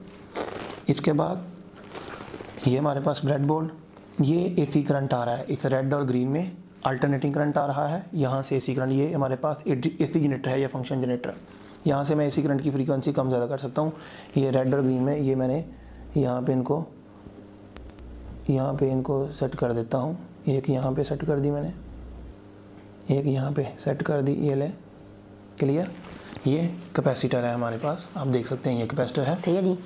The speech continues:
Speaker 2: Capacitor का एक terminal एसी current के एक terminal से जोड़ दिया। फिर इसके बाद यहाँ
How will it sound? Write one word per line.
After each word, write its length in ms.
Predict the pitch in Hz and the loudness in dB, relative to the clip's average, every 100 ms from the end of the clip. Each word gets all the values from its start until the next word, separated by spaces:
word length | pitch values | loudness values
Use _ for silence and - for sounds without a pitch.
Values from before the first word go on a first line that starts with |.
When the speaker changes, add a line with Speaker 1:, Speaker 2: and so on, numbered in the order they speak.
| - - | -12 -2
Speaker 2:
Capacitor 320 | 180 165 - 180 | 2 2 2 2
का 120 | 185 | 2
एक 140 | 170 175 | 0 2
terminal 360 | 175 180 208 208 | 2 2 0 -2
एसी 200 | 165 180 | -2 0
current 180 | 170 165 | 0 2
के 60 | 165 | 0
एक 60 | |
terminal 300 | 160 175 190 | 2 2 2
से 120 | 180 | 0
जोड़ 160 | 190 185 | 0 0
दिया। 220 | 180 208 220 - - - - - - - - - - | 0 0 -4 -12 -20 -20 -16 -16 -14 -16 -16 -16 -2
फिर 200 | 165 170 | 2 4
इसके 200 | 170 180 | 2 2
बाद 240 | 165 165 160 | 2 2 2
यहाँ 300 | 165 156 | 2 2